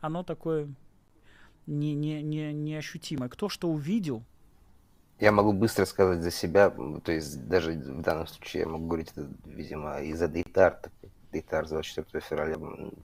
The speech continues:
Speaker 2: приостановил найм, ну, то есть приостановил, прекратил найм в России. Э, изменения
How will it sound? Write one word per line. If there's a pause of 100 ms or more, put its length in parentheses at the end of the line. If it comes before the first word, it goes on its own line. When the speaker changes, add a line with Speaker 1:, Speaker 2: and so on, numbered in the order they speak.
(100)
Speaker 2:
приостановил
найм, (140)
ну,
то
есть
приостановил,
прекратил
найм (160)
в
России. (460)
Э, (200)
изменения